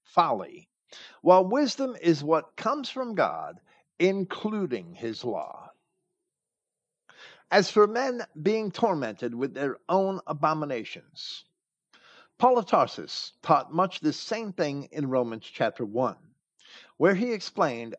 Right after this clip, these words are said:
that the sodomy being practiced by the Romans of his time was itself a punishment from God, and that they were actually being shamed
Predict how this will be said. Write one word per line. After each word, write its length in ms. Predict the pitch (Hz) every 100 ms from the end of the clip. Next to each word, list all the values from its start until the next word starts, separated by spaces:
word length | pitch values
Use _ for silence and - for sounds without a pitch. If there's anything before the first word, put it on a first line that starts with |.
| -
that 180 | 139 127
the 80 | 135
sodomy 580 | - 226 220 214 214
being 320 | 170 180 190 180
practiced 540 | - 156 151 143 -
by 140 | 127
the 80 | 120
Romans 500 | 123 127 120 117 113
of 120 | 101
his 260 | 123 113 -
time 520 | 185 202 90 80 85 _ _ _ _
was 320 | - 147 147
itself 800 | 156 127 - 208 165 123 123 - - 160
a 100 | 170
punishment 560 | - 131 113 - 151
from 180 | - 220
God, 440 | 277 262 - - _ _ _ - - _ _ _ _ _ _
and 180 | 180 196
that 140 | 180
they 80 | 180
were 200 | 185 170
actually 800 | 156 190 247 - 175 139 135 143 _ _ _ _ _ _ _ _ _ _ _ _ _ - 143
being 300 | 202 202 190
shamed 720 | - - 277 220 131 131